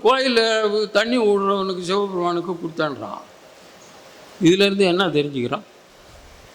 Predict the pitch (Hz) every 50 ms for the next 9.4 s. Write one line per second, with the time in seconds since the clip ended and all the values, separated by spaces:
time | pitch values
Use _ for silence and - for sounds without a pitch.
0 | - - - - - - - - - - - - - - - - - - - -
1 | - - - - - - - - - 143 143 151 135 139 147 156 170 180 185 185
2 | 190 190 185 160 156 165 180 196 202 208 185 185 185 175 - 185 175 170 170 170
3 | 170 175 180 175 170 170 170 170 160 160 180 170 - 156 156 160 156 147 127 120
4 | 135 165 - - - - - - - - - - - - - - - - - -
5 | - - - - - - - - - - 143 165 190 208 208 220 220 208 202 180
6 | 160 175 185 180 180 175 175 175 170 170 170 170 165 170 175 165 160 151 151 160
7 | 151 139 120 117 123 - - - 113 107 - - - - - - - - - -
8 | - - - - - - - - - - - - - - - - - - - -
9 | - 180 190 214 226 226 208 190